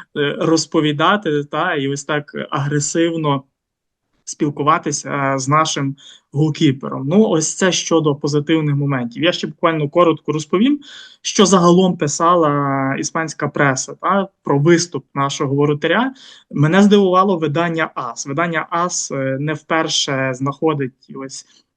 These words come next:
якісь такі негативні моменти у грі Андрія. І щодо, власне,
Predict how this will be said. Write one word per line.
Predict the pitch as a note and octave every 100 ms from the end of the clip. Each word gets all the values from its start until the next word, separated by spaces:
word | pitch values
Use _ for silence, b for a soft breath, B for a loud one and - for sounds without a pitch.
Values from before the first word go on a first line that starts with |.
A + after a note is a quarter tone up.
| _ -
якісь | C#3 D3 -
такі | D3 D#3+
негативні | D3+ D3+ D3 D#3 E3+ D#3+ D3 C3+
моменти | C#3 C#3+ D3 D3+ F3+
у | F3
грі | F#3
Андрія. | G3 G#3 G3+ G#3+ A#3+ A#3+ B B -
І | D#3+ D#3+ D#3+ D#3+ D#3 D#3 D#3
щодо, | - - F#3 F3 D3 C3
власне, | D3 D#3 D3+ - B2